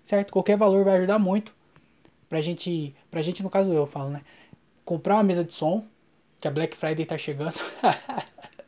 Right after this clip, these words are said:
É, a Black Friday tá chegando, então pra comprar a mesa de som, pra gente começar a gravar esse podcast com a qualidade melhorzinha e tentar postar no YouTube em vídeo. Porque lá no YouTube eu posto em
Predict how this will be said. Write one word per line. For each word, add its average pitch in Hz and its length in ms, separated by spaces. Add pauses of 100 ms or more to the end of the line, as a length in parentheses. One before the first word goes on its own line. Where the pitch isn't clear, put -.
(920)
É, 156 180
a 151 80
Black 170 220
Friday 170 260
tá 170 100
chegando, 170 440
então 170 440
pra 165 120
comprar 185 300
a - 20
mesa 208 200
de 202 80
som, 226 280 (1200)
pra 180 160
gente 185 220
começar 196 360
a 214 40
gravar 190 440
esse - 140
podcast 180 460
com 190 100
a 180 60
qualidade 170 480
melhorzinha 175 640
e 165 80
tentar 185 260
postar 180 400
no 180 80
YouTube 180 380
em 180 100
vídeo. 139 340 (640)
Porque 160 260
lá 160 140
no 170 80
YouTube 180 300
eu 165 80
posto 170 320
em 165 420